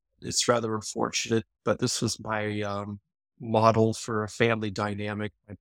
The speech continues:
mom and dad, unfortunately, had a lot of arguments during this time. They had a lot of arguments when I was growing up, and a lot of it was related around alcohol. Alcoholism runs on both sides of my family. Moving forward, this was about the time that I started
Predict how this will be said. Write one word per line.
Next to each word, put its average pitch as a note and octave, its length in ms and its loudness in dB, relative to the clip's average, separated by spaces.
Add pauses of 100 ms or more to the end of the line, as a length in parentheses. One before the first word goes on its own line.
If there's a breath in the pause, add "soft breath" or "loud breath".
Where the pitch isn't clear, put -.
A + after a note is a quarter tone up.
mom A2+ 240 -2
and A2 160 -12
dad, G#2+ 320 0
unfortunately, A#2 840 -4
had A2+ 140 -4
a G#2 40 -10
lot A2+ 140 -2
of - 100 -6
arguments A#2+ 500 2
during A2 240 -2
this A2 200 -6
time. G#2 140 -4
They G2+ 40 -6
had G#2 160 -6
a - 80 -12
lot A#2 140 -2
of - 80 -14
arguments B2 520 2
when F#2+ 140 -10
I F2+ 60 -6
was G#2 100 -8
growing - 320 -8
up, C3 160 4 (380)
and A#2 80 -4
a A#2 40 0
lot A2+ 200 8
of G#2 100 2
it G#2+ 100 -6
was G#2 440 -6
related G#2+ 380 0
around G#2+ 260 -2
alcohol. - 580 -4
Alcoholism A2 720 0
runs G#2+ 220 -8
on G#2+ 100 -12
both A2+ 220 -2
sides - 360 -4
of - 60 -18
my - 140 -18
family. - 600 -16 (140)
Moving D3 380 6
forward, C3 540 2 (120)
this B2 240 2
was B2 180 0
about A2 220 -2
the - 100 -18
time G2+ 520 -6 (220)
that G#2+ 180 -10
I G#2+ 160 -2
started A2 600 -2